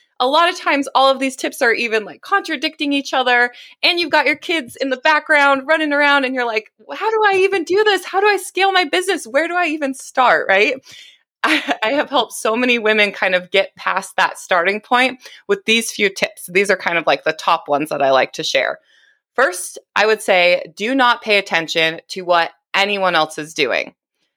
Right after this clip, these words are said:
Nobody else is in your season of life. They might be in a similar season,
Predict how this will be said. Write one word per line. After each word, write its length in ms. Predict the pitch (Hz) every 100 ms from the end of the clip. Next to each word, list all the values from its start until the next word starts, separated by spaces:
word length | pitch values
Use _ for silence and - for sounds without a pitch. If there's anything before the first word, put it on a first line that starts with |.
| _ -
Nobody 360 | 170 190 277
else 260 | 269 269 277
is 120 | 240
in 260 | 233 220 214
your 300 | 180 175 185
season 340 | 214 220 220 240
of 100 | 220
life. 440 | 196 214 294 - _ -
They 120 | 185
might 220 | 196 151
be 100 | 214
in 100 | 202
a 80 | 190
similar 480 | - - 440 427 294
season, 500 | - 190 180 180